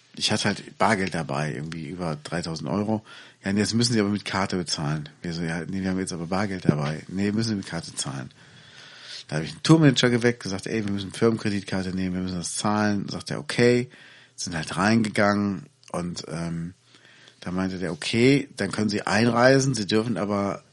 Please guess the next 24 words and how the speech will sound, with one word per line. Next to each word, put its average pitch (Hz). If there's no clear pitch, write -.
innerhalb 107
der 101
nächsten 107
vierundzwanzig 104
Stunden 120
mit 98
dem 117
Schein 110
nicht 110
mehr -
ausreisen.“ 87
Wir 92
so, 95
„Nee, 101
wir 92
müssen 104
heute 95
Nacht 104
ausreisen, 98
wir 107
müssen 107
nach 107
Österreich 78
fahren 71